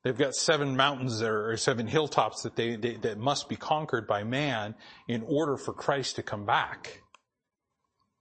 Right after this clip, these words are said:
And it's deceptive because a lot of these people claim to be evangelical Christians, and many of them happen to also be in our government.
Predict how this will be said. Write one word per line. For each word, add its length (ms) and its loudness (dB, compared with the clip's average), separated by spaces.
And 100 0
it's 180 -2
deceptive 560 2
because 300 2
a 60 2
lot 280 4
of 100 0
these 180 -2
people 340 -2
claim 360 0
to 80 -2
be 460 -2
evangelical 840 0
Christians, 640 -2
and 260 -2
many 320 2
of 120 0
them 180 -2
happen 320 -4
to 80 -2
also 320 -2
be 340 -6
in 220 -4
our 160 0
government. 720 -6